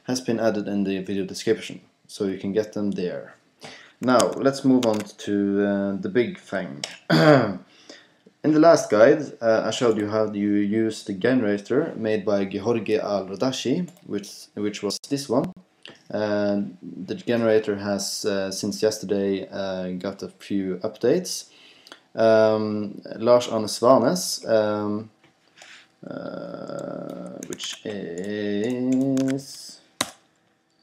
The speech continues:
which is this guy, uh, has, uh, collaborated with, um, with, uh, Georgi Aludashi,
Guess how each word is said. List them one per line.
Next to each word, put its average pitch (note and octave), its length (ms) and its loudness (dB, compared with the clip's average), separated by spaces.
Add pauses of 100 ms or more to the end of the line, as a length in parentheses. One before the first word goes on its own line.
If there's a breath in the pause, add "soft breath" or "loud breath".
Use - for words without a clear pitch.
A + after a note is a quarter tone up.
(4000 loud breath)
which G#2+ 160 -10
is G#2 140 -8
this D3 180 0
guy, F#3 340 2 (460 loud breath)
uh, A2+ 640 4
has, A#2 380 -2
uh, G#2+ 260 6
collaborated A#2+ 800 6
with, G#2 400 2
um, G2 420 0 (1500)
with, G#2+ 340 4
uh, G#2 300 4
Georgi G#2+ 380 4
Aludashi, B2 680 0